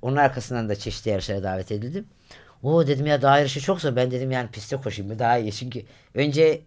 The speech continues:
yolda koştum, çok zor. Piste koştum, daha zor geldi.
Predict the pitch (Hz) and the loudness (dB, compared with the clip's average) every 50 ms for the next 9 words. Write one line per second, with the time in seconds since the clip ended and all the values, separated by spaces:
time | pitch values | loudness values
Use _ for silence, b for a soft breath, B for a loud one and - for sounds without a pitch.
0 | _ _ 127 131 143 147 143 165 165 - 143 135 139 - 302 - - 185 170 170 | _ _ 2 2 2 4 2 0 2 2 -2 -2 -2 -8 -8 2 4 4 4 4
1 | 139 131 143 175 240 - - _ _ _ _ _ _ - 139 - - - 170 165 | 2 0 2 2 0 -2 -10 _ _ _ _ _ _ -8 -8 -6 2 2 2 2
2 | - 151 - - 180 170 147 - 170 180 143 135 120 110 95 104 104 107 120 139 | 2 -2 -2 0 0 2 8 8 8 10 8 6 2 2 4 4 4 4 2 0
3 | 180 | -6